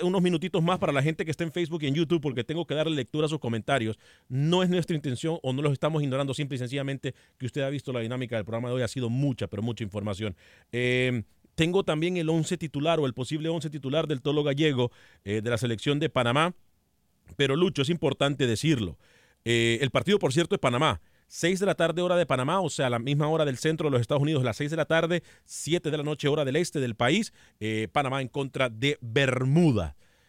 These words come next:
Eh, entonces, si, a la misma hora se va a estar jugando el Nicaragua y también la selección de Panamá. Guatemala, Luis,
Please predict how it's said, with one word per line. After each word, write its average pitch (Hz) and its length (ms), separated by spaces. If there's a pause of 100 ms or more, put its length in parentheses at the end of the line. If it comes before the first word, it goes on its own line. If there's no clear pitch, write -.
(160)
Eh, 107 240
entonces, 104 560 (460)
si, - 240
a 127 80
la 127 80
misma 180 180
hora 160 200
se 123 100
va 127 60
a - 20
estar 147 160
jugando 113 400
el 101 120
Nicaragua 165 760 (200)
y 127 120
también 131 260
la 160 80
selección 139 600
de 123 320
Panamá. 131 400
Guatemala, 127 560
Luis, 170 260